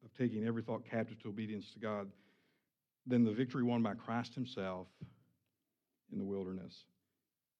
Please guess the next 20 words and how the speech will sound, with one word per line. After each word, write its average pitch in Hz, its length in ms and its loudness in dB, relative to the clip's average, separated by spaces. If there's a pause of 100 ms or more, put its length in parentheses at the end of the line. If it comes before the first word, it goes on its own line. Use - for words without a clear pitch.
(200)
Think 175 100 2
about 127 140 4
this. 98 160 -2
He 175 180 2
was 185 140 0
assaulted 107 640 -2 (400)
by 101 80 -8
Satan 113 340 -2
himself, 92 480 -6 (760)
with 107 100 -4
Satan's 120 380 4
ideologies, 104 800 2 (240)
with 104 100 -20
Satan's 113 420 -2
opinions, 98 680 -2 (180)
with - 80 -16 (140)
things 123 220 6
that 113 120 -6
were 104 140 -8 (180)
contrary 101 720 0